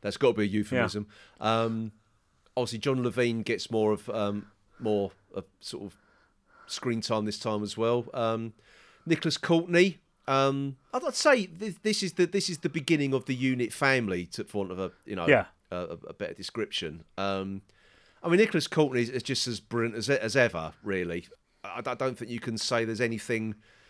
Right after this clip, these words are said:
Speaker 1: you, you, you can't like about Ni-, <laughs> about Nicholas Courtney, to be honest, as the Brigadier.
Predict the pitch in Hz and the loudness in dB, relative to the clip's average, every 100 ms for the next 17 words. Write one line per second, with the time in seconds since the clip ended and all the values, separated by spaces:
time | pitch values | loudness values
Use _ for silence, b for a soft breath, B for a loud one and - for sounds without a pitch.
0 | b b b b b - 127 - 131 123 | b b b b b -6 -6 -6 -10 -10
1 | _ 143 123 156 147 151 147 - 113 113 | _ -10 -2 0 4 8 6 6 -2 -2
2 | 110 123 170 - 147 123 117 113 - 117 | -2 4 6 6 4 2 0 -4 -4 0
3 | 104 98 90 - 98 95 90 90 - 87 | 0 -2 -6 -8 -6 -4 -2 -4 -6 -8
4 | 95 98 85 90 87 | -6 -6 -6 -6 -6